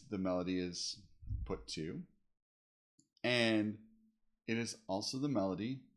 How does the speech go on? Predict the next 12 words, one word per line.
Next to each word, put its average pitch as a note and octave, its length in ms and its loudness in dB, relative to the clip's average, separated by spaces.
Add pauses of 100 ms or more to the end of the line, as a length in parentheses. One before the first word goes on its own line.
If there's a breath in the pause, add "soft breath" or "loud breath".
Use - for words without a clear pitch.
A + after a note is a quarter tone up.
(200)
for G2+ 200 2
the F#2+ 120 -4
state A2+ 400 0
song G#2 420 0
of F3+ 460 2 (1160)
Iowa. G2+ 540 4 (1200 loud breath)
It's D#3+ 160 6
also F3+ 280 8
the D#3+ 120 10
regional C#3 560 6 (100)
anthem B2+ 840 2 (300)
for G#2+ 480 0